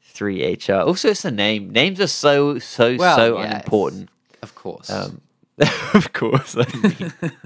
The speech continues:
Speaker 1: mean.
Speaker 2: <laughs> It's a
Speaker 1: Um,
Speaker 2: ridiculous name anyway.
Speaker 1: Yeah.
Speaker 2: Who came up
Speaker 1: Sure.
Speaker 2: with it?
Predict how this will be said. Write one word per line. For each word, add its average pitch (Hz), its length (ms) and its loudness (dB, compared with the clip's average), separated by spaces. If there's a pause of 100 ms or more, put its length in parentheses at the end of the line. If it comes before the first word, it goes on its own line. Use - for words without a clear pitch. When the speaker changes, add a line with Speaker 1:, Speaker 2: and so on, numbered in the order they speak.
(160)
Speaker 1:
mean. - 0 -
Speaker 2:
<laughs> 139 120 -8 (1800)
It's 101 240 -2
a - 20 0
Speaker 1:
Um, 165 60 2
Speaker 2:
ridiculous 165 460 -2
name 143 200 -2
anyway. 143 480 -6 (1300)
Speaker 1:
Yeah. 107 340 -2 (1500)
Speaker 2:
Who 143 100 -4
came 156 220 -4
up 151 60 -2
Speaker 1:
Sure. 196 120 -2
Speaker 2:
with 85 100 -10
it? - 80 -20